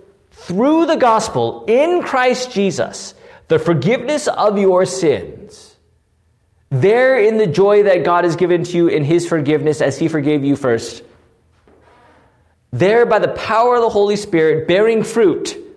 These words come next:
there you go on in the joy of the Lord, serving, um, one another in these various ways,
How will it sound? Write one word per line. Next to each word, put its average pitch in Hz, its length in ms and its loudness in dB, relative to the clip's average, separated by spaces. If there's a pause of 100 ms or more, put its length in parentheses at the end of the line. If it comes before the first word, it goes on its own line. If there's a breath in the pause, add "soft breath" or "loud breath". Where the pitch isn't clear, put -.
(500 soft breath)
there 202 300 2
you 220 320 0
go 214 260 2
on 165 320 0
in 165 220 0
the 160 80 2
joy 151 420 2
of 127 160 0
the 139 100 0
Lord, 117 460 0 (260 loud breath)
serving, 127 760 -2 (260 loud breath)
um, 110 380 -6
one 120 180 0
another 104 760 -2 (200)
in 107 140 -4
these 101 240 -6
various 87 520 -6
ways, - 560 -18